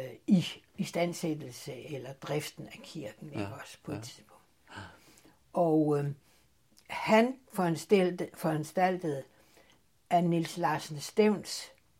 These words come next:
Speaker 1: kom herop og malede, øh, en fresker
Speaker 2: Ja.
Speaker 1: i kirken,
Speaker 2: Ja.
Speaker 1: og malede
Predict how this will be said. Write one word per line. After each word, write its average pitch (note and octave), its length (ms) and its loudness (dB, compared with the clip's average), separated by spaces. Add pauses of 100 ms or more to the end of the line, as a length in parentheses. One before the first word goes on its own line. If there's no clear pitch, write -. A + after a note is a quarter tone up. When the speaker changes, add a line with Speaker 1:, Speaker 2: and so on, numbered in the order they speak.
(420)
Speaker 1:
kom D#3+ 260 -2
herop D3+ 540 0 (640)
og E3+ 140 -2
malede, E3+ 800 2 (680)
øh, D#3 320 -8 (360)
en D3 160 -8
fresker G#3 480 0 (480)
Speaker 2:
Ja. A2+ 400 0 (120)
Speaker 1:
i G#3 120 8
kirken, F3+ 580 2
Speaker 2:
Ja. A#2+ 260 -2 (160)
Speaker 1:
og F3 140 4
malede E3 800 4